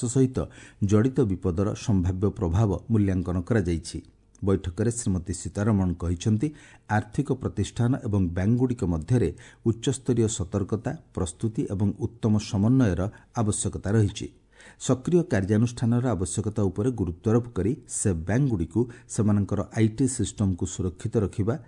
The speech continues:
ଗ୍ରାହକଙ୍କ ତଥ୍ୟକୁ ସୁରକ୍ଷିତ କରିବା ଏବଂ ଆର୍ଥିକ ସମ୍ବଳକୁ ସୁରକ୍ଷିତ ରଖିବା ପାଇଁ ସମସ୍ତ ଆବଶ୍ୟକୀୟ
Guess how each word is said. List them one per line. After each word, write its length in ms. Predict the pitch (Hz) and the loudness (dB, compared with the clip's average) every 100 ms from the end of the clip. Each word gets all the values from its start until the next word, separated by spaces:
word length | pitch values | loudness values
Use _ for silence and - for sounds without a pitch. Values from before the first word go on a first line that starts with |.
| - - - | -20 -14 -4
ଗ୍ରାହକଙ୍କ 480 | 101 110 117 123 120 | 2 2 2 2 2
ତଥ୍ୟକୁ 460 | 120 92 - 104 104 | -2 -4 -4 -4 -4
ସୁରକ୍ଷିତ 480 | - 90 - 110 117 | -2 -4 -2 -2 0
କରିବା 280 | 123 127 143 160 - - - | 2 0 0 -6 -16 -10 0
ଏବଂ 160 | 110 107 | 2 2
ଆର୍ଥିକ 400 | 110 104 - 123 113 | -2 -6 -4 -2 -2
ସମ୍ବଳକୁ 480 | - 98 98 101 107 | 2 2 4 2 -2
ସୁରକ୍ଷିତ 460 | - 95 - 117 143 | -2 -4 -4 -2 0
ରଖିବା 340 | 131 120 104 92 | 0 0 0 0
ପାଇଁ 160 | 87 87 - - - | -4 -4 -14 -14 -2
ସମସ୍ତ 320 | 113 127 131 143 123 | 4 4 2 -4 -4
ଆବଶ୍ୟକୀୟ 560 | 101 104 - 120 104 | -4 -2 -2 -4 -2